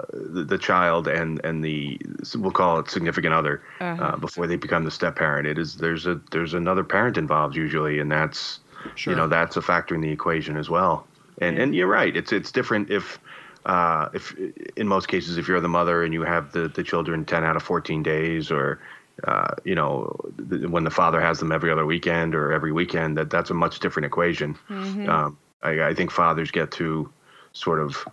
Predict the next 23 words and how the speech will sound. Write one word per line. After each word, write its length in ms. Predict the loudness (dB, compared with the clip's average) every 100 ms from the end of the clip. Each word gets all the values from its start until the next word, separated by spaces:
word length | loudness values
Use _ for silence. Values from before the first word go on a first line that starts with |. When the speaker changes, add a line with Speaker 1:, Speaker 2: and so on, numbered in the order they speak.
| _ _ -6
Speaker 1:
hide, 520 | 0 4 4 4 0
<laughs> 420 | -8 -2 -2 -2
hide 460 | -2 -2 2 2 2
the 60 | -2
significant 440 | -2 -2 0 2
other 220 | 2 2
a 60 | 2
little 160 | 0
bit 100 | 0
longer, 420 | 0 2 2 2 2
or 160 | 4
have 140 | 2 2
that 160 | -2
ability 340 | 0 0 0 0
to 100 | -2
do 160 | -2
so 200 | 2 2
more 200 | 2 2
than 100 | 0
mothers. 380 | 0 0 -2 -6 -14 -16 -12 -8 -4
Speaker 2:
Oh, 100 | -2
yeah. 240 | 2 2
Speaker 1:
Um, 140 | 2